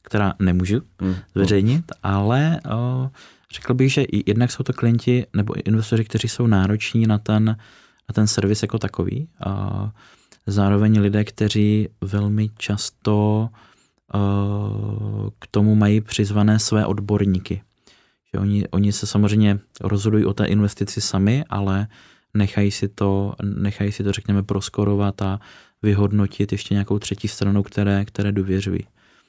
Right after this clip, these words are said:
Speaker 1: To tam pozoruji. A, eh,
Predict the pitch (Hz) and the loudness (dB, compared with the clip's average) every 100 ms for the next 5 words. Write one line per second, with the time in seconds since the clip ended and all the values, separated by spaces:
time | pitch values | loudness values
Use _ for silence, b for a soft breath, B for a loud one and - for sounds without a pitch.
0 | b _ - - - 101 98 95 98 98 | b _ -20 -12 -4 0 0 2 2 4
1 | 101 107 b b b b _ 95 95 95 | 2 0 b b b b _ -2 0 0
2 | 95 95 104 - 101 98 98 98 98 98 | -2 -4 -6 -8 -8 -6 -6 -6 -6 -6
3 | 101 101 | -6 -6